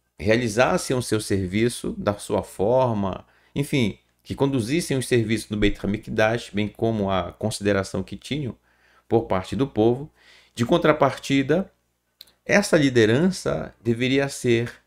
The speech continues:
responsável por inibir qualquer tentativa de revolta contra o Império Romano. Portanto, você tem aí uma,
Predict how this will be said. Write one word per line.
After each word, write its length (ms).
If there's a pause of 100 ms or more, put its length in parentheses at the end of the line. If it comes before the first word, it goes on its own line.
(280)
responsável 1120 (120)
por 460 (500)
inibir 720 (280)
qualquer 560
tentativa 760
de 100
revolta 600
contra 840
o 140
Império 420
Romano. 420 (600)
Portanto, 400
você 240
tem 220
aí 200
uma, 480